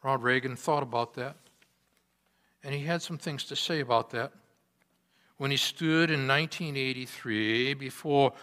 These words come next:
a gathering of evangelical leaders in Florida.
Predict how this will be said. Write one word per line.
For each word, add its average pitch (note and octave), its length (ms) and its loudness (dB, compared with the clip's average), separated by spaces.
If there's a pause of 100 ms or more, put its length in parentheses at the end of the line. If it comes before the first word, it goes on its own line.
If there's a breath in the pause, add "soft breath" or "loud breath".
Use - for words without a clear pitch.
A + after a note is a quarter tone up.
a C3+ 80 2
gathering C#3+ 720 4
of A#2 140 -4
evangelical C3+ 800 -4
leaders B2+ 920 -4 (480)
in A#2 120 -14
Florida. C3+ 580 0